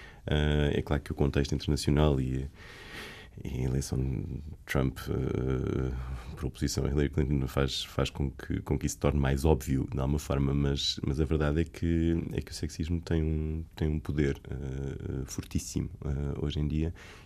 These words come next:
e que discutir que-, questões como o casamento ou a parentalidade entre pessoas do mesmo sexo poderia ter ajudado mais eventualmente.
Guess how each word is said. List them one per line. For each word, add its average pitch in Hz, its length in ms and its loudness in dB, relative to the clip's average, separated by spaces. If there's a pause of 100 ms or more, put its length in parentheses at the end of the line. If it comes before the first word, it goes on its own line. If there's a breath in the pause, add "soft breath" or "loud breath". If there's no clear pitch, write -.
e 80 100 4
que 82 400 4
discutir - 280 -6
que-, - 260 0
questões 85 260 4
como 82 160 2
o 76 40 -2
casamento 78 540 4
ou 76 60 6
a 71 40 0
parentalidade 76 640 4
entre 73 120 0
pessoas 73 240 0
do 73 60 -2
mesmo 71 220 0
sexo - 300 -2
poderia 80 520 6
ter 78 160 2
ajudado 73 420 4
mais 73 220 4
eventualmente. 73 600 4